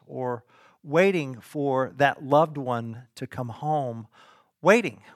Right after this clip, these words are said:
We spend a lot of our time waiting, and how difficult it is. We're waiting for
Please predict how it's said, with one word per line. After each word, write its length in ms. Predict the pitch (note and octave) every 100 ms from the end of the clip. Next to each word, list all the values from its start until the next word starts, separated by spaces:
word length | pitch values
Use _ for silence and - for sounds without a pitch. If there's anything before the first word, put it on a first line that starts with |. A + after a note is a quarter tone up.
| _
We 260 | E3+ E3+ _ _ _ _
spend 440 | - - G3+ G3+ -
a 120 | C#3+
lot 340 | D3 F3 G3+ -
of 140 | E3
our 120 | F3+
time 640 | F3 - D#3+ D#3+ D#3+ D3+ C3+ _ _ _
waiting, 600 | D3+ D3 E3+ D3 G#2 G2+ _ _ _
and 220 | D#3 D3+
how 220 | - - D#3
difficult 960 | A#2 A2 G3 G#3 F#3 - D3+ C3+ - _ _
it 180 | C3+ -
is. 280 | F3 F#3 B2+
We're 120 | D3
waiting 640 | C3+ C#3+ F#3+ F#3+ C#3+ A#2+ _ - - _
for 560 | _ D3+ C#3 C3+ B2+